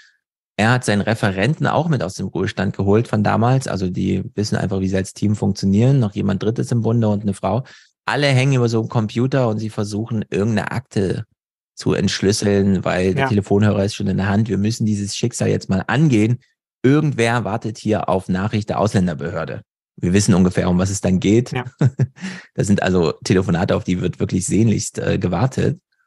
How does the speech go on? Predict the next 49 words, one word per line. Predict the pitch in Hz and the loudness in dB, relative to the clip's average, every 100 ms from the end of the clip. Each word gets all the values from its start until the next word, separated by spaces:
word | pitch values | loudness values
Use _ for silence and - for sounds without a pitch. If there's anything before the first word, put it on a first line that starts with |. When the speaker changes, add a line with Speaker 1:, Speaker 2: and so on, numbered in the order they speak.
| _ _ - | _ _ -4
Speaker 1:
Und | 95 95 98 101 - | 2 4 4 4 2
ja, | 143 | -2
jetzt | - - | -2 -6
greift | 110 - | -6 -4
in | 110 | -4
Stuttgart | 107 113 - 110 | -2 0 -2 0
wieder | 107 | 0
jemand | 104 107 107 | 2 2 0
zum | 101 | 2
Hörer | 101 117 123 | 2 4 2
und | |
ruft | 113 127 - | 2 2 0
an | 123 131 - _ _ _ _ _ _ _ _ | 0 -2 -4 _ _ _ _ _ _ _ _
und | 104 | -6
sagt, | 98 101 | -4 -2
„Wir | 98 | -2
haben | 95 | -2
Ihre | 98 | -2
Akte | 98 131 135 | -2 -2 0
gelesen, | 135 135 | 2 2
Speaker 2:
Ja. | 143 | 2
Speaker 1:
wir | |
haben | 107 | 2
auch | 101 | 0
noch | 104 | 0
drei | - 98 | -4 -8
Fragen“, | - 98 120 131 | -4 -2 2 4
und | 104 | 4
dann | 104 | 2
kriegen | 107 107 | 2 0
Sie | 101 | 2
von | 98 | 0
uns | 98 - | -2 -4
einen | |
Bescheid. | 87 - - 127 - - | -4 -4 -6 -10 -12 -12
<laughs> | 123 - | -4 0
Und | 131 _ _ _ _ 120 _ _ _ _ _ - - - | 0 _ _ _ _ -10 _ _ _ _ _ -20 -20 -2
das | 127 - | -2 0
machen | 202 - | 0 2
Speaker 2:
Ja, | 170 | 0
Speaker 1:
die | |
Speaker 2:
ich | 147 | 2
Speaker 1:
jetzt | |
Speaker 2:
finde | 214 196 | 4 2
das | 165 | 2
Speaker 1:
einfach. | 156 143 | -2 -2
Speaker 2:
total | 139 | -2
toll, | 139 | -4
weil | 151 147 - | -2 -2 -4